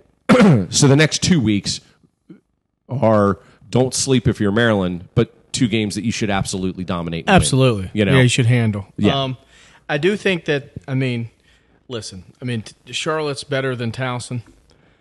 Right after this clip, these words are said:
Speaker 2: Um, I'm not sure how much better Virginia is it than Charlotte,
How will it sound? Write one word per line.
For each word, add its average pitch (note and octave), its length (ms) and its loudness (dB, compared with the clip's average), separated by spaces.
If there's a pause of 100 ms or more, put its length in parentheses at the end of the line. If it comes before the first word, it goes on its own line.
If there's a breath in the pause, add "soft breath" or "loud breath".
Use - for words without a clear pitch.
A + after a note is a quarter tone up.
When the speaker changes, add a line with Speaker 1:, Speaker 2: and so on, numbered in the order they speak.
(320 soft breath)
Speaker 2:
Um, A2+ 480 -8
I'm C#3 160 0
not B2+ 180 -2
sure C3 300 -2
how A#2 200 -4
much A#2+ 320 -6
better A2+ 360 -2
Virginia A2+ 640 -6
is A2 280 -4
it A2 140 -8
than G#2+ 240 -6
Charlotte, A2+ 540 -2